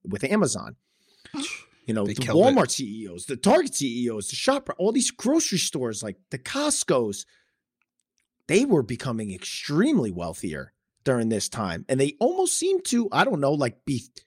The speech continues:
Speaker 1: thriving through it. And that's what bothers me. And the reason why it bothers me is because you have these politicians talking about, "We need to tax the wealthier. We need to tax the rich." You know exactly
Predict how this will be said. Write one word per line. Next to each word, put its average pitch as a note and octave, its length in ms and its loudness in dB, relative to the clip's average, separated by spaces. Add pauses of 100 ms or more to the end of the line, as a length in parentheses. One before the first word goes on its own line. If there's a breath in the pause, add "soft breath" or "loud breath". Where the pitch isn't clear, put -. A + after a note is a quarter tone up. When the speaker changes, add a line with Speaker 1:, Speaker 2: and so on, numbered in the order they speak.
(420)
Speaker 1:
thriving F3+ 460 6
through G#3 360 2
it. - 180 -6 (800)
And C#3+ 100 4
that's D3+ 180 6
what C#3+ 140 0
bothers C3+ 320 4
me. B2 160 -4
And B2+ 160 0 (340 soft breath)
the C#3 60 -2
reason G3+ 240 6
why G3 120 4
it C3 100 0
bothers C3+ 320 4
me A2+ 100 -2
is G#2 80 -8
because A2+ 260 -2
you C3 60 2
have D#3 140 4
these D3+ 100 2
politicians B2+ 600 0
talking A#2 220 -2
about, G#2 200 -4
"We C3+ 80 2
need D3 160 0
to - 80 -12
tax E3 340 0
the D3+ 80 -2
wealthier. C#3+ 400 2
We A2+ 80 0
need B2 160 0
to B2 80 -10
tax - 320 0
the C#3+ 80 0
rich." C3 480 0 (800)
You B3+ 560 4 (340)
know C3+ 580 2 (140)
exactly B2 720 2